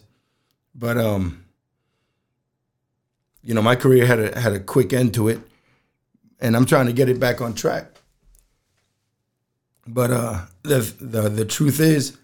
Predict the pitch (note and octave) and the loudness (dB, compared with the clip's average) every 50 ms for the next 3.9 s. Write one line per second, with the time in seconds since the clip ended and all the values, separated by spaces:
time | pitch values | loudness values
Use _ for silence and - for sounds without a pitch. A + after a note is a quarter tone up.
0 | _ _ - A#2 G#2+ C#3 C#3 C3 A#2+ A#2 A#2+ A#2+ A2+ G#2+ A#2+ B2+ B2 B2 A#2+ - | _ _ -8 -6 0 2 2 2 2 0 -2 -4 -4 -2 -2 -2 -2 -4 -8 -12
1 | - _ - - G#2 G2+ G#2 - B2+ B2+ A2+ - - _ _ _ _ _ _ _ | -20 _ -10 -6 -6 -6 -4 -2 -2 -2 -2 -4 -14 _ _ _ _ _ _ _
2 | _ _ _ - A2 A2 G#2+ G#2+ G2+ G#2+ B2 C3+ G#2 F#2 - A#2 A2 A2 A#2+ A#2 | _ _ _ -8 -4 -2 -2 0 0 2 2 2 0 0 0 2 2 2 2 2
3 | A#2 A2 A2+ G#2+ G2+ F#2 - - A2+ A2+ A2 A2 A#2+ B2+ C3 - - - | 2 4 2 2 2 -2 -2 0 0 2 2 2 2 2 2 0 -2 -14